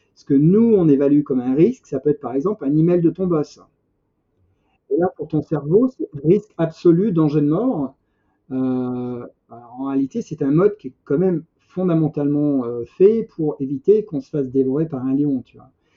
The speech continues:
Euh, mais on, on attribue, si tu veux, à peu près le même poids à l'email du boss.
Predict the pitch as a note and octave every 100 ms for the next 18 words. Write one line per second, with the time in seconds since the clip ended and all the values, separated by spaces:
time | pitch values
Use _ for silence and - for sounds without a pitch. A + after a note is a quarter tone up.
0 | _ _ _ - B2 A#2+ A#2+ A#2+ _ C3+
1 | C3+ C3+ C3 C3 C3 C3 C3 C3+ C#3 C#3
2 | C#3 C#3+ D#3 D#3 - D#3+ F3 A3 D#3+ -
3 | D3 F3+ F3+ C#3+ - E3 D#3 C#3+ C3 D#3+
4 | E3+ D3 C3+ C3+ C#3 C3+ B2+ D3+ A3+ -